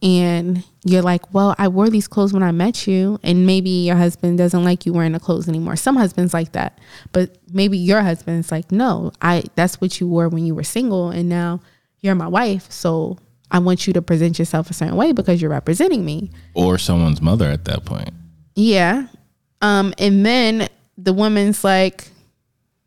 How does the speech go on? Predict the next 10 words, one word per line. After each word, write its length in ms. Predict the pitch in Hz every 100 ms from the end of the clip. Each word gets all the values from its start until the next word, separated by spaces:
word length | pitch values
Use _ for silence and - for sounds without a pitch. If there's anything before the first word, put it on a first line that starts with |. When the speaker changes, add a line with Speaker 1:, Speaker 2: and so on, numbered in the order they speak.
| _ _ _ _ _ 320
Speaker 1:
"Okay, 340 | 381 269 254 254
that 140 | 233
makes 220 | 254 240 -
sense." 440 | 294 - - - - _ _ _ _ _ _ -
But 100 | 220
she 120 | -
never 220 | 302 240
knew 160 | 233 294
that 160 | 240
before 400 | 214 - 196 240